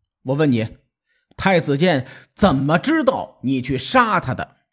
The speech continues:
你给我一个完美的解释。”奋阳说：“大王啊，是臣下告诉他的。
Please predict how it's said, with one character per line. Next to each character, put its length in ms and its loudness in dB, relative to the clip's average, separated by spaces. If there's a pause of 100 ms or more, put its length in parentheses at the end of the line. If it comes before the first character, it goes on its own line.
(200)
你 140 -2
给 200 2
我 100 2
一 140 0
个 80 0
完 160 0
美 120 2
的 120 2
解 240 -2
释。” 240 -4 (1300)
奋 200 -4
阳 160 -4
说 320 -6 (600)
：“大 160 -4
王 220 -6
啊， 480 -16 (420)
是 280 -2
臣 280 -2
下 280 -2
告 260 0
诉 160 -8
他 160 -8
的。 220 -18